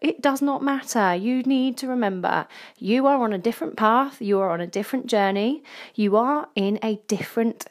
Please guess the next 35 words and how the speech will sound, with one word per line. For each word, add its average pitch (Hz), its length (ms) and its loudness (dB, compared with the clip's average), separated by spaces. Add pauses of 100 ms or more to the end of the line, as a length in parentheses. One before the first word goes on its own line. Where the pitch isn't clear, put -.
season 185 640 -2 (220)
of 170 200 -6
life 165 540 -2
and 156 100 -4
at 156 240 -8
a 180 120 -4
different 208 600 -2
stage - 800 -4
and 226 280 -4 (100)
at 277 240 -4 (180)
a - 40 -16
completely 254 880 -2
different 233 480 -2
chapter. - 500 -4 (420)
So 277 340 2 (220)
it 285 200 -4
just 294 260 0
makes 294 320 0
no 262 320 2
sense 220 380 -2
to - 80 -10
compare 220 500 2
yourself 233 840 -2 (520)
to 196 100 -2
someone 180 380 0
else. - 460 -6 (680)
No 233 240 4
sense 196 260 -4
at 165 140 -6
all, 131 100 0
because 214 240 -6
this 220 100 0
is 214 160 0
your 226 200 4
life, - 420 -4